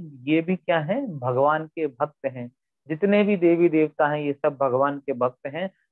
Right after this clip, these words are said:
और इस रूप में हमें उन्हें सम्मान देना चाहिए, उनके मंदिर में भी जाना चाहिए, उनको प्रणाम भी करना चाहिए,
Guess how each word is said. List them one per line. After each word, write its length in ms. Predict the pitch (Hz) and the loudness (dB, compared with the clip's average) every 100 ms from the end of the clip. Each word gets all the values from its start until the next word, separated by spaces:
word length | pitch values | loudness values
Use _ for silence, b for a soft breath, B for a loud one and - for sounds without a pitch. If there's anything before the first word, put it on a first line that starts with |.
| - | -2
और 140 | 190 - | -2 0
इस 180 | 226 202 | -2 0
रूप 240 | 175 160 175 | 0 -2 -2
में 120 | 175 | -2
हमें 300 | 151 135 147 | 0 -2 -2
उन्हें 300 | 147 135 143 | -2 -2 -2
सम्मान 540 | 147 117 110 117 120 113 | -4 -6 0 0 0 -2
देना 260 | 107 107 | -4 -4
चाहिए, 300 | 107 107 107 | -6 -8 -4
उनके 360 | 117 123 123 127 | -2 -2 -6 -8
मंदिर 400 | 127 117 117 147 | -4 -2 0 0
में 140 | 151 127 | -2 -2
भी 100 | 123 | -2
जाना 320 | 120 107 110 | -2 0 0
चाहिए, 280 | 110 113 113 | -2 -4 -2
उनको 240 | 131 131 147 | -4 -2 -4
प्रणाम 520 | - 127 156 190 175 | -2 2 2 0 -4
भी 120 | 156 | -10
करना 340 | 135 113 113 | -8 -8 -10
चाहिए, 380 | 107 110 110 165 | -12 -14 -14 -18